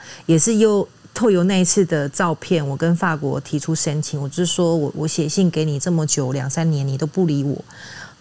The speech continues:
然后，呃，我就请一个朋友，他会法文的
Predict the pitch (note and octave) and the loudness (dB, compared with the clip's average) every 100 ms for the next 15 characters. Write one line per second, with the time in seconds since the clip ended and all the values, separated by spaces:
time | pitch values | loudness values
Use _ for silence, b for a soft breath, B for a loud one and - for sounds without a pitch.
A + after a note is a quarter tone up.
0 | - D3 F3 F3 D#3 D3 C3+ - - - | -4 0 2 2 2 0 -2 -10 -20 -8
1 | C#3+ C3+ F#3 - C#3 F3 E3 D3 - - | -6 -6 -8 -8 -4 0 2 0 -2 -2
2 | - D#3 D#3+ E3+ E3+ F#3+ D#3 E3+ C3+ - | 2 2 2 2 0 0 0 -2 -2 -8
3 | - E3+ F3+ E3+ F3+ C#3+ C3+ C3+ | -2 0 2 2 0 0 -4 -8